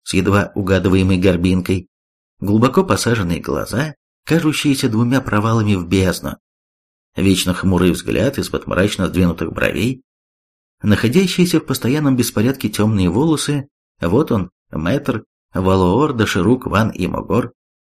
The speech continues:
во всей своей красе. Превосходный некромант, опытный архимаг, заядлый экспериментатор и увлечённый своими проектами учёный,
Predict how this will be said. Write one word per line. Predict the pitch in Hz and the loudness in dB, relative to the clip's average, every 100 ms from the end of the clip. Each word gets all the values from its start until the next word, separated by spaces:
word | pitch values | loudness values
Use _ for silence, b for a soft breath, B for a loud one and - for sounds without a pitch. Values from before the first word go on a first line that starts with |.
| _ | _
во | 92 87 | -2 0
всей | - - 151 | 0 -2 -2
своей | - 135 | 0 0
красе. | 123 113 107 - 71 - _ _ _ _ _ _ _ _ _ | 0 -2 -2 -4 -10 -16 _ _ _ _ _ _ _ _ _
Превосходный | 90 95 90 - 180 127 | 2 2 2 2 2 2
некромант, | 101 87 - - 156 143 - | 0 -2 -6 -4 -4 -4 0
опытный | 120 120 - 90 | 0 0 -2 -4
архимаг, | 92 - - 117 135 - _ _ _ _ _ | -4 -6 -2 0 -2 -10 _ _ _ _ _
заядлый | 92 92 110 160 147 143 - | 0 2 2 2 4 4 2
экспериментатор | 127 127 - 113 113 110 110 170 160 | -2 -4 -2 0 2 0 0 0 0
и | - 131 | 0 4
увлечённый | 127 110 101 92 - 92 139 139 131 | 4 4 2 0 -2 -2 0 0 0
своими | 95 101 113 | 2 2 2
проектами | - 90 95 - 67 58 | 0 0 0 -2 -6 -6
учёный, | - 110 139 85 - | -6 -2 -2 -4 -10